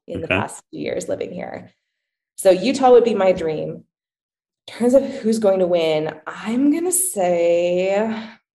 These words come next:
Speaker 1: my gut's saying Michigan. I think it's gonna be Michigan.
Speaker 2: You think Michigan is gonna win?
Speaker 1: Yeah.
Speaker 2: Okay.
Speaker 1: They've
Speaker 2: We
Speaker 1: got
Speaker 2: have it here, folks. The expert is saying right now,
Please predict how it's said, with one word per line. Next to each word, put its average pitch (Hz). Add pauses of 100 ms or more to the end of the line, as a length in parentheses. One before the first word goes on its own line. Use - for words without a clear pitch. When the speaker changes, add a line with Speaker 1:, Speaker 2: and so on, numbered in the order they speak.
(800)
Speaker 1:
my 208
gut's 220
saying 190
Michigan. 156 (360)
I 185
think 180
it's 175
gonna 170
be 160
Michigan. 156 (220)
Speaker 2:
You -
think 92
Michigan 98
is 92
gonna 95
win? 101 (420)
Speaker 1:
Yeah. - (180)
Speaker 2:
Okay. - (560)
Speaker 1:
They've 92
Speaker 2:
We 104
Speaker 1:
got 104
Speaker 2:
have 113
it 139
here, 175
folks. 170 (480)
The 110
expert 143
is 135
saying 131
right 123
now, 131